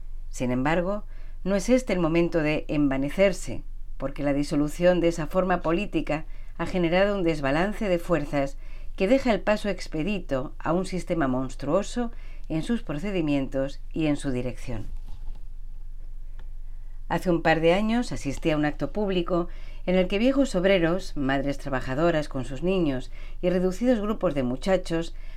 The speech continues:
alzaban el puño entonando los acordes de su canción. Todavía se veía el ondear de banderas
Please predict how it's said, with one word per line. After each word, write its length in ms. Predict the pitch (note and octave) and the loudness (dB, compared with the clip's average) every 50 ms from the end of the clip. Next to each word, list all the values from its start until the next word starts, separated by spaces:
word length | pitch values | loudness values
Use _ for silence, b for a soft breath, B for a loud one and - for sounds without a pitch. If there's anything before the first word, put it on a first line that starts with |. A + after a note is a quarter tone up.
| b b b | b b b
alzaban 440 | D#3+ E3 D#3+ - B3 C#4 C#4+ B3+ | -2 -2 0 2 2 4 4 6
el 160 | G#3 E3 D#3+ - | 6 4 2 2
puño 320 | - G#3 G#3+ G3+ G3+ G3 | 0 0 0 2 2 2
entonando 540 | F#3 F3 D3+ C#3+ D3 D#3+ E3 E3+ E3 D#3+ D3+ | 2 2 2 4 4 4 4 4 4 2 2
los 180 | C#3+ C#3+ - | 0 0 -2
acordes 420 | C#3+ - - D3 C#3+ C#3 C#3 C3+ C3+ | -4 -2 2 2 2 2 2 -2 -2
de 100 | C#3+ B2+ | -2 -2
su 120 | B2 A#2+ | -4 -2
canción. 580 | A2+ B2 B2+ C3+ - - D3 C3+ A#2+ B2 C#3+ - - - - - - - - - - - - - - - - - - - - b b b b b b b b b b b b - | -2 -2 -2 -2 -4 -2 -2 -2 -2 -2 -4 -6 -8 -8 -8 -8 -8 -8 -6 -6 -8 -8 -8 -8 -8 -8 -8 -8 -8 -8 -8 b b b b b b b b b b b b -4
Todavía 500 | - F3 D#3+ D3+ C#3+ D#3 E3 F3 F3+ F3+ | -2 0 2 4 4 6 8 8 8 6
se 160 | F3 - E3+ | 6 2 0
veía 300 | D3 D3 D#3+ E3+ F3+ F3+ | 2 4 4 6 6 6
el 80 | F3 D#3+ | 6 6
ondear 380 | D3+ D3+ C#3+ C3+ D3 D#3 D#3+ D#3+ | 4 4 4 4 4 2 2 2
de 80 | D#3 | 0
banderas 640 | D3 C#3+ C#3 D3 D3 E3 D#3+ D3+ C#3+ C#3+ C#3+ - | 0 2 2 4 4 4 4 4 2 2 0 -2